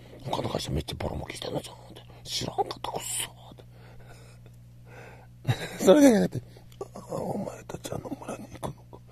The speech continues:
あの村は恐ろしい」なってるわけ。しかしそれまでは、でも、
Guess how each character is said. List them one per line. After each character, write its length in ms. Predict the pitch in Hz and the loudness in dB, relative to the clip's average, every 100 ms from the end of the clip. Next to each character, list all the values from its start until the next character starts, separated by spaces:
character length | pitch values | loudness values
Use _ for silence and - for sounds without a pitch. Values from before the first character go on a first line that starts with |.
| - - - - | -16 -16 -12 -10
あ 60 | - - | -10 -10
の 60 | |
村 120 | - - - - | -8 -10 -10 -10
は 120 | - - | -10 -10
恐 200 | - - | -12 -14
ろ 80 | - | -16
し 120 | - - | -16 -18
い」 40 | - - - - | -18 -18 -16 -4
な 60 | 160 | -4
っ 60 | - | -2
て 160 | - | -6
る 60 | 110 | -6
わ 80 | - | -8
け。 80 | - - - - - - | -16 -20 -20 -20 -20 -8
し 60 | - | 6
か 100 | 381 | 10
し 20 | |
そ 100 | - | 12
れ 80 | 453 | 12
ま 80 | 311 | 12
で 60 | 196 | 8
は、 100 | - | 6
で 80 | - | 8
も、 100 | 175 | 8